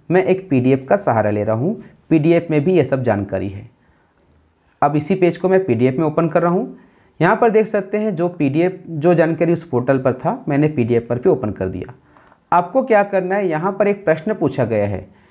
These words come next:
कि आपको ऐसा क्यों लगता है कि आपके स्कूल को पीएम श्री स्कूल के लिए चुना जाना चाहिए।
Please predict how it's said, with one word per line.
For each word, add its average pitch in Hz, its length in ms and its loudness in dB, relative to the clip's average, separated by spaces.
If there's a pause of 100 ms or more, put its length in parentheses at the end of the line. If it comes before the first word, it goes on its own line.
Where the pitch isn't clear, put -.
(320)
कि 254 460 2 (760)
आपको 180 380 2
ऐसा 240 200 0
क्यों 226 300 -2
लगता 185 320 0
है 147 200 -2
कि 214 200 -2
आपके 151 480 0
स्कूल 139 280 -4
को 165 260 -4 (240)
पीएम 185 280 4
श्री 175 360 -2
स्कूल 139 300 0
के 139 140 -2
लिए 180 140 4
चुना 131 280 0
जाना 107 260 -2
चाहिए। 92 420 -8